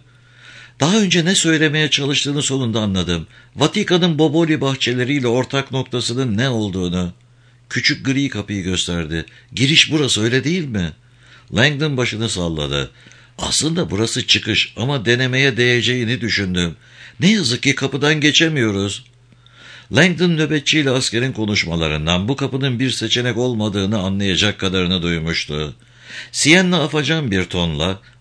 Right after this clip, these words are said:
"Ama o kapıdan geçebilirsek," dedi. "Bunun ne anlama geleceğini biliyor musun?" Dudaklarından belli belirsiz bir gülümseme geçti. "Aynı Rönesans ressamının bugün ikinci kez bize yardım ettiği anlamına gelir."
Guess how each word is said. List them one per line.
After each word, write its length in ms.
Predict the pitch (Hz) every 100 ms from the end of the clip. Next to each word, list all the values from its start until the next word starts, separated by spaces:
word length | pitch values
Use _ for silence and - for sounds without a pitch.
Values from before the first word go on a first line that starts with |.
| -
"Ama 260 | - 90 -
o 140 | 104
kapıdan 460 | 110 98 98 104 98
geçebilirsek," 880 | 101 - 104 101 120 123 107 95
dedi. 360 | 82 87 95 104 - _ _ _ _
"Bunun 300 | 123 92 120
ne 60 | 117
anlama 380 | 123 131 131 135
geleceğini 560 | 131 131 123 135 131
biliyor 300 | 127 185 196
musun?" 440 | 127 107 92 82 73 _ _ _ - - -
Dudaklarından 840 | 131 165 165 156 160 147 143 110
belli 320 | 117 110 120
belirsiz 560 | 92 80 82 76 101 78
bir 140 | 98
gülümseme 580 | 85 85 90 80 85 85
geçti. 540 | 80 80 78 - 76 71 - - - -
"Aynı 380 | 170 202 170
Rönesans 580 | 120 135 170 117 113 101
ressamının 680 | 98 104 - 92 90 98 104
bugün 200 | 143 147
ikinci 400 | 147 151 147 147
kez 300 | 147 147 101
bize 260 | 117 127 135
yardım 380 | 120 113 127
ettiği 340 | 127 117 117 113
anlamına 420 | 104 101 90 92
gelir." 480 | 90 90 85 85